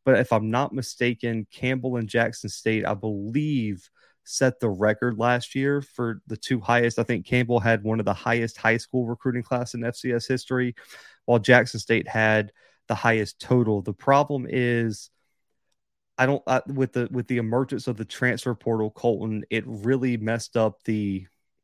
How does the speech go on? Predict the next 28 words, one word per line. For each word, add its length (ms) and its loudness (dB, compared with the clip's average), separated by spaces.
the 140 -6
recruiting 540 -2
ranking 340 -2
comparisons, 800 -2
because 180 0
back 280 4
in 60 -2
the 120 0
day, 120 4
you 140 0
didn't 200 -4
have 120 0
a 60 -4
transfer 420 -4
portal 380 -2
to 60 -6
really 260 -2
rate 360 0
how 200 -2
well 260 -2
a 60 -2
team 260 -6
did 180 -4
in 100 -4
the 60 -8
transfer 380 -2
portal. 380 -2
So 320 0